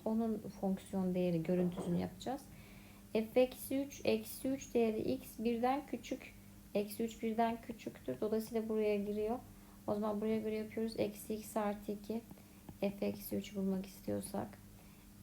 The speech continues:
E, eksi x artı iki, eksi x yerine eksi üç yazıyoruz. Artı iki. Eksi çarpı eksiden artı üç artı iki, beş. Şunun sonucu beşmiş.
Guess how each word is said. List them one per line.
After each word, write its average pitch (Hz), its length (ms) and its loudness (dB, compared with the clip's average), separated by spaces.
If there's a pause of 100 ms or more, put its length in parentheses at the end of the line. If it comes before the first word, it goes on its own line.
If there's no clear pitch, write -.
(280)
E, 196 100 4
eksi 196 640 0
x 214 200 -4
artı 190 280 0
iki, 196 180 -6
eksi - 520 -2
x - 360 -6
yerine 185 260 2
eksi 185 300 -4
üç 202 200 -6
yazıyoruz. 196 600 -2
Artı 185 360 -2
iki. 220 280 -6 (500)
Eksi 202 300 -2
çarpı 240 320 2
eksiden 233 400 0
artı 214 440 -2
üç - 320 -2
artı 196 340 2
iki, 202 280 -2
beş. 190 280 2
Şunun - 440 -4
sonucu 185 380 -2
beşmiş. 180 640 -2